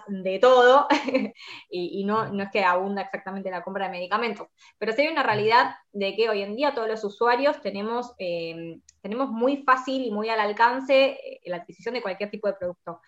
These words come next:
Eh, ya, por ejemplo, el rubro indumentaria. Yo nunca más fui a un local a comprarme absolutamente nada, o sea,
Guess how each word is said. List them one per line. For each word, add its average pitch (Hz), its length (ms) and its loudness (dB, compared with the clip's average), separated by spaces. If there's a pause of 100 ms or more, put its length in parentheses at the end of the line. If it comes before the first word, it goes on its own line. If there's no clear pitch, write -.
(260)
Eh, 170 760 -2
ya, 196 220 -2
por 202 80 -2
ejemplo, 214 280 -4
el 202 160 0
rubro 190 280 -8
indumentaria. 180 720 -6
Yo 190 240 -10
nunca 185 240 -8
más 190 260 -2
fui 175 120 -14
a 175 60 -12
un 185 120 -12
local 185 400 -4
a 185 80 -12
comprarme 185 380 -16
absolutamente 190 720 -10
nada, 190 420 -2
o 175 40 -20
sea, 175 380 -8